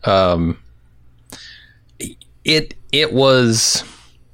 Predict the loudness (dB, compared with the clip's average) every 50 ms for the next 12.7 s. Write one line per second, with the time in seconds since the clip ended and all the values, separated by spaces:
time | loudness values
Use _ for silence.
0 | -20 _ _ _ _ _ _ _ -18 -18 -10 -6 -2 0 2 2 2 2 2 2
1 | 2 2 2 2 2 2 2 2 2 2 2 2 2 0 -2 -2 -4 -6 -10 -18
2 | -8 -2 0 2 2 2 2 2 2 2 4 4 2 0 -2 -4 -4 -2 0 2
3 | 2 0 0 0 0 0 0 0 0 -2 -4 -8 -20 -10 -4 -2 -2 -2 -2 -2
4 | -4 0 0 2 2 2 2 2 2 4 4 2 2 2 0 0 0 0 0 0
5 | 0 0 0 0 0 0 0 -2 0 0 2 2 2 2 2 2 0 0 -2 -6
6 | -8 -8 -6 -4 -2 -2 -2 -2 -2 -2 -2 -2 -2 -2 -2 -2 -2 -4 -6 -4
7 | -4 -4 -2 -2 -2 0 0 0 0 0 0 0 0 0 0 2 2 2 2 2
8 | 2 0 0 0 -2 -2 -2 -2 -2 -2 0 -2 -2 -2 -2 -6 -10 -8 -4 0
9 | 0 2 2 2 2 0 -2 -4 -8 -18 -20 -20 -20 -20 -20 -20 -20 -20 -20 -20
10 | -20 _ _ -20 -20 -20 -20 _ -20 _ -20 -20 _ _ -20 -20 -20 -10 -6 -2
11 | 0 0 2 2 2 4 4 2 2 0 0 -4 -6 -6 -4 -2 -2 -2 -2 -4
12 | -10 _ _ -20 -20 -20 -20 _ _ _ _ _ -14 -14